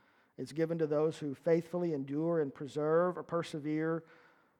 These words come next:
through trials and tests and temptations and pain and sufferings of this life. Persevere. Be faithful unto death.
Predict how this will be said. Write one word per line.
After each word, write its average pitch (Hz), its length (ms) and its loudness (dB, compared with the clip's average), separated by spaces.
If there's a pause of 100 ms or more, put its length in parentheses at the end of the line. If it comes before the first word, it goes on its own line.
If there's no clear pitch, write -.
(140)
through 175 140 -2
trials 165 640 2
and 156 100 -6
tests 147 440 -4
and 147 100 -8
temptations 143 720 -6
and 120 140 -10
pain 143 340 -4
and 127 140 -8
sufferings 127 560 -8
of 117 100 -14
this 120 240 -10
life. 104 300 -12 (920)
Persevere. 151 680 -2 (280)
Be 147 120 -4
faithful 170 760 0 (220)
unto 151 240 -2
death. 120 380 -6